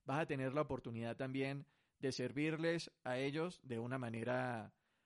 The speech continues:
positiva y de una manera profesional desde lo que estés haciendo. El tercer beneficio o, o la tercera idea importante acerca de la creación de contenidos es que también te permite ser contribución para los demás.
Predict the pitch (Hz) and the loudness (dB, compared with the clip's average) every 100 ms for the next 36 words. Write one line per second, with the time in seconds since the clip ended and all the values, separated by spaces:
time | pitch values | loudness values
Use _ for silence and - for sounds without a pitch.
0 | _ 131 123 123 143 160 156 127 117 120 | _ -6 -4 -2 0 2 2 0 -2 -2
1 | 135 120 120 127 120 - 110 117 107 107 | -2 -2 0 0 -2 -8 -10 -8 -8 -6
2 | 131 117 113 104 90 113 113 107 110 110 | -4 -4 -4 -6 -8 -8 -8 -10 -6 -4
3 | 123 190 175 - _ _ _ _ _ _ | 0 2 0 -4 _ _ _ _ _ _
4 | _ _ _ _ _ _ _ _ _ - | _ _ _ _ _ _ _ _ _ -8
5 | 143 165 208 226 254 202 170 170 147 170 | -2 0 0 0 0 -2 -2 -4 0 2
6 | 170 147 123 107 - - 120 123 127 117 | 2 2 2 -4 -10 -12 -8 -6 -6 -4
7 | 156 175 160 160 175 165 135 117 143 131 | -2 -2 -2 -2 -4 -4 -6 -4 -6 -4
8 | 135 131 120 139 139 127 117 113 113 - | -6 -6 -6 -2 0 0 -2 -4 -6 -6
9 | 123 131 143 135 143 147 143 139 135 170 | -6 -6 -4 -4 -4 -4 -4 -4 -4 -4
10 | 165 - _ _ _ _ - 131 147 156 | -6 -8 _ _ _ _ -6 -4 -2 -2
11 | 190 156 139 143 165 160 147 170 151 131 | -2 -2 -4 -4 -2 -2 -2 -4 -2 -4
12 | 117 131 120 143 139 113 107 120 143 104 | -4 -6 -4 -2 -2 -4 -6 -4 -4 -6
13 | - | -12